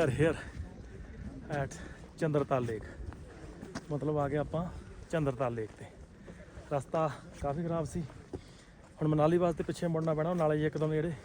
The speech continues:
ਫੇਰ ਕ੍ਰਾਸ ਕਰਨੇ ਪੈਣੇ ਨੇ। ਵੈਸੇ ਤਾਂ ਆਪਾਂ ਟਾਈਮ ਨਾਲ ਆ ਗਏ, ਨੌ ਵਜੇ ਇੱਥੇ ਪਹੁੰਚ ਗਏ, ਕੌਫੀ ਵਗੈਰਾ ਪੀ ਪੂ ਕੇ ਵੀ ਟਾਈਮ ਨਾਲ ਆ ਗਏ ਇੱਥੇ। ਬਾਕੀ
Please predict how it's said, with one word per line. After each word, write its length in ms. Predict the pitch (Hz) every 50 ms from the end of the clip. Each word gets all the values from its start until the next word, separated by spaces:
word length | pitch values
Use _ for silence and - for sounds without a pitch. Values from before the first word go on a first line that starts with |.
| - - - -
ਫੇਰ 140 | 151 151 151
ਕ੍ਰਾਸ 240 | - 175 160 143
ਕਰਨੇ 240 | - 151 139 139 151
ਪੈਣੇ 180 | 139 151 151 156
ਨੇ। 140 | 165 170 147 - - - - - - - - - - - - - - - - - - - - - -
ਵੈਸੇ 180 | - 135 127 -
ਤਾਂ 60 | - 175
ਆਪਾਂ 100 | 170 175
ਟਾਈਮ 200 | - 170 160 165
ਨਾਲ 120 | 165 170
ਆ 100 | 165 151
ਗਏ, 140 | 151 160 160 - - - - - - - - - - - - - - - - - - - - - - - - - - - -
ਨੌ 160 | 147 143 147
ਵਜੇ 140 | 156 151 156
ਇੱਥੇ 120 | 151 - 170
ਪਹੁੰਚ 320 | - - 139 156 165 -
ਗਏ, 120 | - 139 107 - - - - - - - - - - - - - - - - - - - - - - - - - - - -
ਕੌਫੀ 200 | - 151 139 139 143
ਵਗੈਰਾ 200 | 147 151 147 151
ਪੀ 180 | 139 156 151
ਪੂ 140 | 143 143 147
ਕੇ 120 | 139 160
ਵੀ 140 | 143 135 143 117 - - - - - - - - - - - -
ਟਾਈਮ 200 | 156 143 143 143
ਨਾਲ 160 | 139 139 135 123 117 - - - - - - - - - - - - - - -
ਆ 120 | - 135
ਗਏ 100 | 135 127
ਇੱਥੇ। 220 | 127 117 - - 117 - - - - - - - - - - - - - - - - - - - - - - - - - - - - - -
ਬਾਕੀ 360 | 156 156 - - 185 180 151